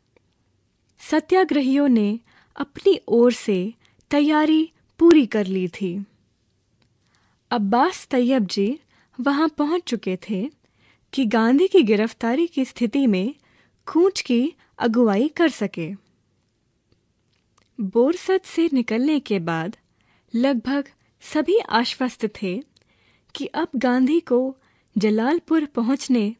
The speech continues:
तक नहीं पकड़ा जाएगा, लेकिन तैयारी में कोई कमी नहीं थी।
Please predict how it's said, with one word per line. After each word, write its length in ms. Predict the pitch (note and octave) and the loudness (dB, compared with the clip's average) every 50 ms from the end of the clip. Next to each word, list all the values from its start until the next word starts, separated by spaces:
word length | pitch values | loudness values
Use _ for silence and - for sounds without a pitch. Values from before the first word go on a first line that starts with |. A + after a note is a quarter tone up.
| _ - | _ -8
तक 200 | G3 F#3 A#3+ - - - - _ _ _ _ _ _ - | -6 -6 -6 -8 -12 -20 -20 _ _ _ _ _ _ 0
नहीं 280 | D4 D4 D#4+ D4 E4 F4+ | 2 2 2 2 0 -2
पकड़ा 400 | - - C4 - A3+ G#3 G#3 G3+ | -2 -2 -4 -4 -4 -4 -2 -2
जाएगा, 600 | F3 G#3 F#3+ F3+ F3 E3+ - E3+ E3 F3 G#3 G#3 - _ _ _ _ _ _ _ _ _ _ _ _ _ _ _ - | -4 -4 -6 -6 -6 -8 -8 -8 -10 -10 -12 -14 -18 _ _ _ _ _ _ _ _ _ _ _ _ _ _ _ -2
लेकिन 540 | A#3+ B3 A3 G#3 - - G3+ A#3 E4+ G4 G4 _ _ _ _ _ _ _ _ _ _ | 0 0 0 0 -2 -4 -2 -2 -2 -4 -6 _ _ _ _ _ _ _ _ _ _
तैयारी 500 | - D#4+ E4 D#4+ F4 E4+ F4+ F#4+ G4+ G4 | 0 2 2 2 2 2 2 2 4 4
में 300 | F4+ D4+ C4 B3 B3 C4+ - _ _ _ _ _ _ _ - | 4 4 2 2 0 -2 -6 _ _ _ _ _ _ _ 0
कोई 220 | F4+ F4+ F4+ D#4+ - | 2 4 4 4 2
कमी 300 | - A3+ G#3 G#3 G#3 G3+ | 2 2 2 4 4 2
नहीं 300 | G3 G3 G3 G#3 F#3 F3 | 2 0 0 -2 -2 -4
थी। 380 | - - G3 F3 E3 E3 G3 | -6 -8 -8 -6 -6 -8 -12